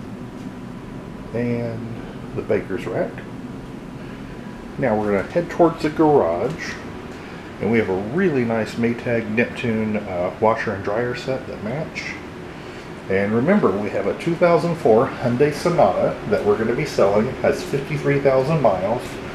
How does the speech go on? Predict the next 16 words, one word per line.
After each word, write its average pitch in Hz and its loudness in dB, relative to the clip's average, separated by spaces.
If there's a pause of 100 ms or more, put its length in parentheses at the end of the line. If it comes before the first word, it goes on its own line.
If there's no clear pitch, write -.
(200)
Really 131 6
nice 147 4
car. 143 6
It's 135 0
gonna 110 -2
be 85 -4
a - -8
great 139 6
car 127 6
if 123 -2
you 120 0
need 113 0
a 107 2
car 117 4
for 98 2
a, 92 -2